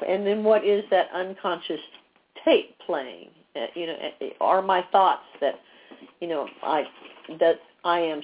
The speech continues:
stupid, I, that, you know, I'm, I'm not worthy of the good, all of those sort of unconscious reels of information that are going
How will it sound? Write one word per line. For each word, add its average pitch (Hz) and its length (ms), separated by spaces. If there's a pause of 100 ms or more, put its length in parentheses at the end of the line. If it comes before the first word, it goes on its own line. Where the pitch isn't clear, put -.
stupid, 156 260
I, 147 100
that, 147 120
you 135 120
know, 135 100
I'm, 165 380
I'm 165 240
not - 180
worthy 160 340
of 151 140
the 160 80
good, 156 460
all 170 260
of 170 80
those 156 180 (180)
sort 170 140
of 156 120 (920)
unconscious 180 680 (1500)
reels 190 680
of 151 180 (160)
information 170 680
that 156 100
are 160 100
going 165 320